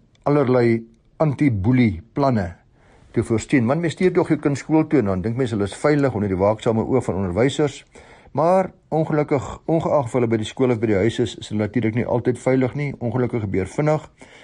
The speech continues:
maar wat wel verhoed kan word, glo ek, met meer fokus en met beter planne, is afknouery deur ander kinders. Ons sien al hoe meer en meer nuusberigte oor kinders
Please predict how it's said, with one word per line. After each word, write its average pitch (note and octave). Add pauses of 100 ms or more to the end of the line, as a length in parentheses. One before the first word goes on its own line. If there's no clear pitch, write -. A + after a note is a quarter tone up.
(140)
maar F#2
wat F#2+
wel C#3+
verhoed A2
kan F2+
word, - (140)
glo C3+
ek, F2+ (580)
met G2+
meer B2+
fokus B2
en F#2+
met F#2
beter C3
planne, G2 (480)
is - (160)
afknouery G#2+ (480)
deur A2+
ander B2
kinders. D#2 (800)
Ons G#2+
sien C#3
al D#3
hoe D3
meer C3+
en C3
meer B2
nuusberigte A#2+
oor G2+
kinders B2+